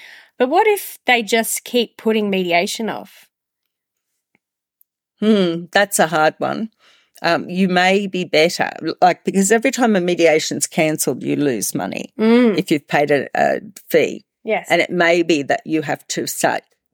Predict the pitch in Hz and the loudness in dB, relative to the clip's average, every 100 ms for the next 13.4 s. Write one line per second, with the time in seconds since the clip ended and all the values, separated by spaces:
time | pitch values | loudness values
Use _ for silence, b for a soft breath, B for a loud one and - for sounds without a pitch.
0 | - 180 170 175 156 143 - 127 139 135 | 0 4 4 4 2 0 -2 -6 -4 -4
1 | 135 - 139 135 - 156 - 143 143 143 | -6 -2 -2 -2 0 -2 -2 0 2 2
2 | 143 156 170 277 339 214 220 202 190 165 | 4 2 2 0 -2 0 0 -2 0 0
3 | 160 156 151 151 - 160 160 147 135 - | 2 2 2 0 2 2 2 2 0 0
4 | - 147 151 147 - 127 95 - _ _ | 0 2 2 0 -2 -2 -2 -10 _ _
5 | _ - - - 151 107 135 - - - | _ 0 0 2 2 2 0 -6 -4 0
6 | 156 139 135 143 135 143 156 170 - 196 | 0 0 -4 -4 -4 2 2 2 0 -2
7 | 190 B B - 170 165 139 147 190 190 | -2 B B 0 0 2 2 4 2 2
8 | 156 156 147 143 147 156 151 147 160 - | 0 -2 -2 -2 -4 -2 2 2 0 -2
9 | 160 165 170 - 190 - 190 - 185 - | -4 0 0 0 -2 0 0 0 -4 0
10 | 190 180 175 170 196 180 - - 175 165 | 2 2 2 2 2 0 0 0 2 2
11 | 175 170 - 175 170 170 - - 247 - | 2 0 0 0 0 0 0 0 -2 -4
12 | - 156 156 226 160 185 202 190 175 196 | 0 2 2 4 2 2 0 0 2 0
13 | - - 214 | -2 -2 0